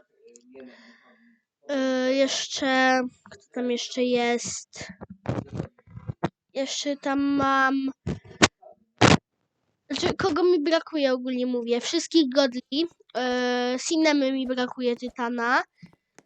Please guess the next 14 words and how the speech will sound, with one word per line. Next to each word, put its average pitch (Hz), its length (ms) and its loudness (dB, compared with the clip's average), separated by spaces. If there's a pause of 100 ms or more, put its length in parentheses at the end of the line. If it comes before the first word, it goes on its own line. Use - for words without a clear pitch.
(600)
Y, 277 200 2
brakuje 311 500 6
mi 359 140 6
na 320 100 6
pewno 330 340 4 (120)
też, 285 560 2 (800)
y, - 40 -4 (540)
nieważne, 349 640 8
po 240 200 -18
prostu 285 480 -4
przejdźmy 254 520 -4
do 233 120 -2
gry. 226 340 -6 (640)
Ym, 349 640 4